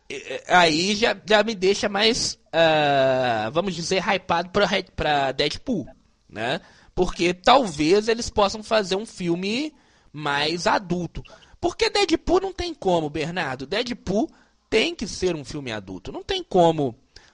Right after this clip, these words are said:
você fazer um, um filme, um filme diferente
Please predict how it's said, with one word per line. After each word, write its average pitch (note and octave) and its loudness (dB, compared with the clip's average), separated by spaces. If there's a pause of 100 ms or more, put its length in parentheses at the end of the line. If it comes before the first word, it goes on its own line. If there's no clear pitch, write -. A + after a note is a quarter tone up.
você D3 -2
fazer D3+ 0
um, D3 -6 (120)
um D#3+ -10
filme, D#3 0 (600)
um C#3+ -10
filme C#3 0
diferente D3+ -2